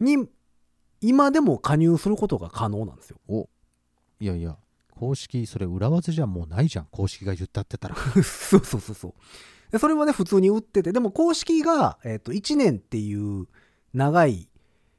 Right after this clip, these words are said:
Speaker 2: 契約のプリペイドカードを売るのをやめたんですよ。
Speaker 1: うんうんうん。
Speaker 2: ただ、Amazonとかには売ってるんですよ。
Speaker 1: ほうほうほう。
Speaker 2: で、それがね、一年間で五千円ちょっとぐらい。
Speaker 1: あら、
Speaker 2: 五千円ぐらいかな。
Speaker 1: 一年で五千円。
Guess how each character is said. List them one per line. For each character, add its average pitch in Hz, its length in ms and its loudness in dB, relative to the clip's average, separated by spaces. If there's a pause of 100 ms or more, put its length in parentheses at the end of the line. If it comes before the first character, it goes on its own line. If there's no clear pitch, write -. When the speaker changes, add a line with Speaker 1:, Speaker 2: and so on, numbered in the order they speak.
(340)
Speaker 2:
契 131 200 2
約 117 420 -4
の 226 340 0
プ 160 80 0
リ 147 100 4
ペ 147 120 2
イ - 20 2
ド 135 100 0
カ 131 120 -4
ー 110 40 -2
ド 95 100 -6
を 123 40 -2
売 143 60 2
る 139 80 0
の 104 80 -4
を 87 60 -8
や 101 120 -4
め 92 100 -8
た - 120 -20
ん - 60 -20
で - 40 -20
す - 80 -20
よ。 - 160 -20
Speaker 1:
う 135 60 -8
ん - 20 -6
う - 40 -8
ん 87 280 -12
う 85 60 -12
ん。 - 100 -16 (640)
Speaker 2:
た 233 120 -2
だ、 254 100 2
Amazon 202 500 2
と - 120 -8
か 113 60 -4
に 120 60 0
は 120 80 0
売 104 80 -2
っ 104 40 -8
て - 180 -8
る 82 60 -14
ん - 20 -20
で - 60 -20
す - 40 -20
よ。 - 80 -20 (160)
Speaker 1:
ほ 117 140 -4
う - 20 -6
ほ 85 120 -10
う 82 40 -10
ほ 90 120 -16
う。 - 40 -14 (1160)
Speaker 2:
で、 196 120 0
そ 277 120 -2
れ 320 120 2
が 302 120 0
ね、 220 160 2
一 202 220 -2
年 320 280 0
間 131 220 -4
で 107 80 -6
五 151 260 -2
千 240 1040 -6
円 220 260 -2
ち - 80 -14
ょ 220 60 -2
っ 208 120 -16
と 185 120 -2
ぐ 156 80 -2
ら - 80 -10
い。 - 20 -20 (460)
Speaker 1:
あ 90 80 -12
ら、 - 120 -12
Speaker 2:
五 135 120 -2
千 208 160 0
円 233 80 0
ぐ 302 60 0
ら - 60 0
い - 40 -2
か 104 60 -4
な。 82 60 -10
Speaker 1:
一 - 20 -8
年 - 20 -6
で 185 80 -8
五 87 60 -8
千 78 260 -10
円。 - 160 -18